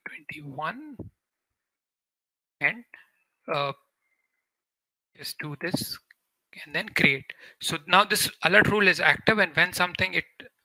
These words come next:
matches the criteria, it's going to generate the, uh, incident for me. So we have plenty of templates,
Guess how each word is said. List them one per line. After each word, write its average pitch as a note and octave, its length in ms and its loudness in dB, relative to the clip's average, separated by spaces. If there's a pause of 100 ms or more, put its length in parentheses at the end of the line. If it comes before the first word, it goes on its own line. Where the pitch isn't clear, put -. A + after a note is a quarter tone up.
(240)
matches D#3 280 4
the D#3+ 80 0
criteria, D#3+ 480 4
it's D3+ 160 -4
going D#3 300 -2
to G3+ 120 -8
generate D3 480 -2
the, A3 180 -2 (440)
uh, C3+ 260 4 (920)
incident F3+ 420 4
for C#3+ 160 0
me. B2 240 -10 (200)
So G3 200 0 (160)
we G#3 140 8
have A#3 300 8
plenty F#3 320 4
of G3+ 180 0
templates, F#3 640 0